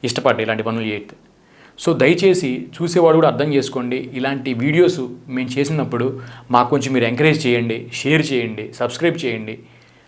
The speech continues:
So, మన సమాజంలో చెడు జరగకుండా మంచి సమాజాన్ని నిర్మించుకోవడానికి ఇలాంటి వీడియోలు మనకు ఉపయోగపడతాయి.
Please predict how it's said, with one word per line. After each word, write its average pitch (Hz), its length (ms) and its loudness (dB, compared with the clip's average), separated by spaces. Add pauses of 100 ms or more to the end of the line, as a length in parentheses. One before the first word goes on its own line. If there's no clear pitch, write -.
So, 160 380 2
మన 127 280 0
సమాజంలో 151 680 0
చెడు 147 220 -2
జరగకుండా 135 460 2
మంచి 131 360 -2
సమాజాన్ని 139 480 -2
నిర్మించుకోవడానికి 123 920 -6 (280)
ఇలాంటి 131 280 0
వీడియోలు 139 280 0
మనకు 117 240 -6
ఉపయోగపడతాయి. 113 680 -2